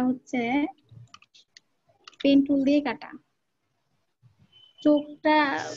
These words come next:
চোখটা কাটিনি, চোখটা ওরকমই থেকে গেছে ভুলে দেখেন। তাছাড়া এটা পেন টুলেরই কাটা। কাকে যেন এই লোগোটা বানাইছিলাম, মানে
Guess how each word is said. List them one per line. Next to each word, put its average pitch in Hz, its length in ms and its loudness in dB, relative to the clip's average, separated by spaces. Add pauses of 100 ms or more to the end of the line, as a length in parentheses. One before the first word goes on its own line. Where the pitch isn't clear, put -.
(520)
চোখটা 302 400 2
কাটিনি, 285 440 4 (120)
চোখটা 285 300 2 (220)
ওরকমই 269 480 4
থেকে 277 200 0
গেছে 233 260 -4
ভুলে 220 240 0
দেখেন। - 280 -6 (120)
তাছাড়া 254 320 -4
এটা 277 220 -2
পেন 294 220 6
টুলেরই 285 400 0
কাটা। 262 280 -4 (1600)
কাকে 330 300 0
যেন 370 160 2 (100)
এই 349 160 4
লোগোটা 330 340 2
বানাইছিলাম, 285 920 2 (280)
মানে 254 200 4